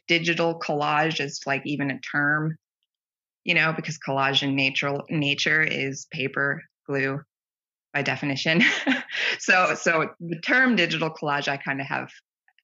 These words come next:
take issue with. Um, I don't know, but yeah, I did do a lot of digital artworks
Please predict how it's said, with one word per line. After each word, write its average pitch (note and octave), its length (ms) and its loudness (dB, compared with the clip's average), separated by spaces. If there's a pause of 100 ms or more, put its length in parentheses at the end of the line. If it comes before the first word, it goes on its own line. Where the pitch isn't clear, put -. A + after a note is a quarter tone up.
take C#3 200 -4
issue C3+ 420 0
with. C3+ 200 -4 (560)
Um, C#3+ 480 0 (1300)
I D#3 100 2
don't C3+ 120 0
know, - 140 -2 (100)
but C#3+ 200 -2 (520)
yeah, A#3 140 4
I F#3+ 60 2
did A3 180 2
do C4 140 4
a - 40 2
lot F#3+ 200 4
of E3 160 0
digital E3 340 2
artworks - 720 0